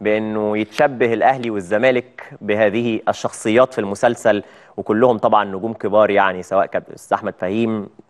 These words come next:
الزميلة والفنانة جولي بكر،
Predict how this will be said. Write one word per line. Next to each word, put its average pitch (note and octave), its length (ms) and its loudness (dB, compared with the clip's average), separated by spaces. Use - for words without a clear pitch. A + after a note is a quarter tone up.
الزميلة G#2 680 2
والفنانة G2+ 840 2
جولي G2+ 280 -2
بكر، - 400 0